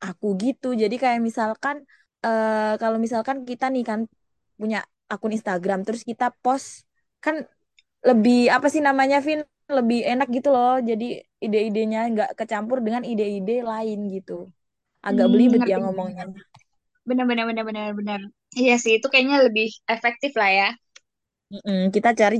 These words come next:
Speaker 1: cara-cara yang lebih efektif.
Speaker 2: Iya, betul. Dan semoga nanti di periode selanjutnya Infocom bisa lebih inovatif lagi, bisa lebih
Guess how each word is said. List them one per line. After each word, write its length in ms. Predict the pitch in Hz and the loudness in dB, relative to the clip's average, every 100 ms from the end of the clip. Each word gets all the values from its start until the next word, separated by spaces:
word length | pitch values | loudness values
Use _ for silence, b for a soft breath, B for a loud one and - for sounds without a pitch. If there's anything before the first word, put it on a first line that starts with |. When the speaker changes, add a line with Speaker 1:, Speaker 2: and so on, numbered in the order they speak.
| 226 | 2
Speaker 1:
cara-cara 420 | 196 190 190 208 220 | 2 2 2 2 2
yang 100 | 208 | 0
lebih 180 | 185 160 185 | -2 -2 -4
efektif. 380 | 190 - 185 - _ _ _ _ - | -4 -6 -8 -10 _ _ _ _ -16
Speaker 2:
Iya, 400 | 233 214 214 214 208 | -12 -10 -8 -8 -10
betul. 600 | 208 - _ - 214 208 202 202 | -14 -20 _ -10 -6 -4 -4 -4
Dan 120 | 196 202 | -6 -8
semoga 340 | 208 208 220 226 254 | -4 -2 2 4 4
nanti 220 | 240 233 262 262 b b _ - | 4 2 0 -2 b b _ -6
di 40 | 226 233 233 226 | -2 0 2 4
periode 360 | 220 220 214 220 | 4 4 2 2
selanjutnya 500 | 226 220 220 226 262 277 240 | 2 2 2 2 2 2 2
Infocom 520 | 240 233 233 254 254 247 | 2 0 0 0 0 0
bisa 200 | 240 233 220 220 | 0 0 0 0
lebih 380 | 214 202 220 226 214 b b _ - | -4 -6 -6 -6 -8 b b _ -2
inovatif 540 | 240 240 240 233 240 233 233 | 2 4 4 2 0 -2 2
lagi, 400 | 214 202 196 202 262 302 339 359 b b _ 240 | 2 2 -2 -2 2 4 2 0 b b _ -6
bisa 180 | 240 247 | 0 2
lebih 180 | 240 254 | 2 0